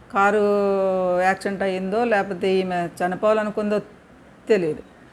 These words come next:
ఆ విషయానికి వస్తే వ్యక్తి ఎవరు కూడా అంత దారుణంగా చనిపోవాలని అయితే అనుకోరు. కానీ అలాంటి యాక్సిడెంట్‌లో, ఆ, మామూలుగా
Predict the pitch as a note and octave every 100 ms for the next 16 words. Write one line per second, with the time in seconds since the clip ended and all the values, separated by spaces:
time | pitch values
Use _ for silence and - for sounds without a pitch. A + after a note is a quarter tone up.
0 | - - - F3+ G#3+ C4 B3+ B3+ A3+ G#3+
1 | G3+ - - - - A#3 G3+ F#3+ G3+ -
2 | - - G3 G3 G3 B3 G#3+ A3+ A#3 A3+
3 | A3 G#3+ G3+ G3+ - - G3 G#3+ G#3+ A3+
4 | A3+ A#3 A#3 A3 G#3+ G#3+ - - F#3+ F#3+
5 | G#3 G#3 G3 F#3+ F#3 F3 E3+ F#3+ G#3+ D#4
6 | - - - G3 F#3 G3+ G3+ F#3+ F#3 -
7 | A#3 A3+ A#3 A3+ A3+ - - - - -
8 | - G#3+ G3+ G3 F#3+ G#3+ A3+ A3